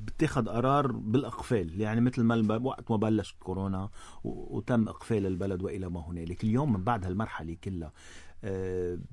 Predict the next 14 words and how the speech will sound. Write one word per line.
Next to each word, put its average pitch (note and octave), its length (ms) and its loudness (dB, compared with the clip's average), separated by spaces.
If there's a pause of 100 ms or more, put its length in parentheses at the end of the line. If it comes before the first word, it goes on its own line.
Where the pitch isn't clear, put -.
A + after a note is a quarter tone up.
(220)
أنت C3 160 -4
مع A2 460 0
إنه F2+ 440 0
يكون - 260 -4
في - 260 -6
إقفال G2 440 -2
للبلد F2+ 500 -4 (260)
أم A#2 240 4
يكون A2 220 0
في G#2 160 -2
ضوابط F#2 500 0
أكتر، F2 640 -8
مراقبة F#2 540 -2
أكتر؟ - 380 -8